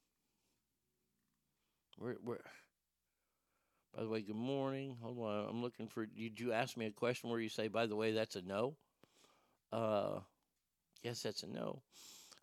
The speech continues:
Uh, sweet relish is the truth. I'm the only one in my house that likes that. I get, <laughs> I get it and tell the boys I love to see their face.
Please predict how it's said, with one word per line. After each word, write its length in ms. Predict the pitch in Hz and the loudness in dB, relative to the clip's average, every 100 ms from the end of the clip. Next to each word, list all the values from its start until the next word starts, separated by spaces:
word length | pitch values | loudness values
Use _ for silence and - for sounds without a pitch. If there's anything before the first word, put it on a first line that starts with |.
| - 113 | -4 6
Uh, 220 | 117 117 | 8 8
sweet 280 | - 165 156 | 6 4 8
relish 360 | 156 156 143 | 10 10 10
is 100 | 143 | 2
the 100 | 127 | 2
truth. 480 | 127 - 151 165 - - - - - | 0 6 8 8 4 -14 -20 -20 2
I'm 180 | 135 156 | 4 6
the 140 | 147 | 6
only 300 | 131 156 160 | 6 8 8
one 180 | 151 151 | 8 8
in 100 | 147 | 8
my 200 | 135 139 | 8 8
house 300 | 147 143 143 | 10 10 8
that 120 | 117 | 4
likes 320 | 131 143 - | 8 8 8
that. 240 | - 147 139 | 10 10 12
I 80 | 135 | 8
get, 300 | 131 143 131 120 | 8 6 4 8
<laughs> 40 | 156 | 10
I 100 | 151 | 10
get 280 | - 180 | 10 10
it 140 | 175 - | 10 8
and 100 | 139 | 8
tell 160 | 160 | 10
the 80 | 156 | 10
boys 360 | 139 147 156 135 | 10 10 12 12
I 60 | |
love 280 | 139 143 147 | 10 10 10
to 80 | 135 | 6
see 180 | 139 147 | 6 8
their 200 | 143 135 | 8 8
face. 500 | 135 131 127 - | 8 8 6 2